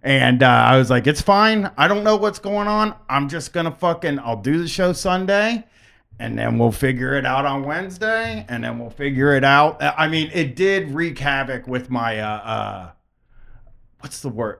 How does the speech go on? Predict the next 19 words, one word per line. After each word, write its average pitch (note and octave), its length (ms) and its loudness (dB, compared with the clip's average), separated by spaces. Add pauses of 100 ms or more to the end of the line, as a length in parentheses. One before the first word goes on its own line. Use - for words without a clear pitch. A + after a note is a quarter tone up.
I C#3 120 2
had, C#3+ 520 -2
like, A2+ 460 -6 (120)
a B2+ 60 -2
backlog B2 840 -2
of G#2 120 -12
shows, B2+ 300 -4
which B2 180 -8
very D#3 320 2
lucky B2+ 280 0
you A2 120 -6
did G#2 260 -8
this, G2+ 340 -12
like, A2 180 -6
right A#2+ 380 -4
when A2+ 140 -10
I A2 120 -6
had, A2 300 -6
uh, G2+ 300 -10